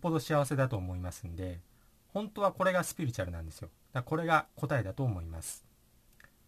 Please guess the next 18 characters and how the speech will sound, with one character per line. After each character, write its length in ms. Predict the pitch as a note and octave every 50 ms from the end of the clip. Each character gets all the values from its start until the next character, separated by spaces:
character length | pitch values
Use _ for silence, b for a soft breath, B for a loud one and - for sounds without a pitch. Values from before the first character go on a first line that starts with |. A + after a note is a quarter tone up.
| _ _ _ _ _ _ _ _ _ _ _ _ _ _ _ _ _ _ _ _ _ - _ _ _ _ _ -
ま 80 | F3+
あ、 40 | F3
た 100 | B3+ C4
だ 100 | A3 C#3
私 320 | A#2+ B2 - F3+ F3 - G3
自 160 | F3+ F3+ G3+
身 300 | F#3+ - C#3 A2 F#2 F2+
は 180 | F#2 F#2 F2+ -
健 260 | - E3+ F#3 F#3+ G3
康 500 | F#3+ - - - F3 F3 F3 F3 F3 - - -
医 100 | D#3+ D3+
療 220 | D3+ E3 E3+ E3
系 280 | D#3+ - D#3+ D3+ D#3 D3+
で 220 | D3 D3 D3 D3 - - - _ - _ _ - _ _ _ -
干 160 | - - D3 C3
さ 160 | - F3 C#3+
れ 80 | -
て 240 | - G2+ F#2 F2 -